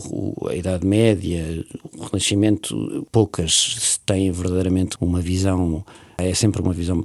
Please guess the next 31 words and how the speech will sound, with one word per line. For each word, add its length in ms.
penso 260
eu, 40
mais 180
concentrada 760
no 180
ho-, 140
no 120
próprio 340
homem 320
do 100
que 200
na 100
concepção, 720
do 120
que 80
na 80
relação 300
do 100
homem 220
com 160
Deus. 280
Mas 300
na 120
Idade 300
Média, 360
no 100
Barroco, 580
como 540
estes 760
espaços 880
nos 480